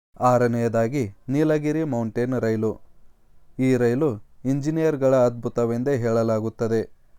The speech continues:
ಸಾವಿರದ ಒಂಬೈನೂರ ಐದರಲ್ಲಿ ಪ್ರಾರಂಭವಾದ ಈ ರೈಲು ತಮಿಳುನಾಡಿನ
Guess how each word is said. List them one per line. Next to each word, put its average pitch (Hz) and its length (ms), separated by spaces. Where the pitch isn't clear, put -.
ಸಾವಿರದ 139 480
ಒಂಬೈನೂರ 117 640
ಐದರಲ್ಲಿ 113 500
ಪ್ರಾರಂಭವಾದ 110 800
ಈ 113 220
ರೈಲು 113 400
ತಮಿಳುನಾಡಿನ 123 680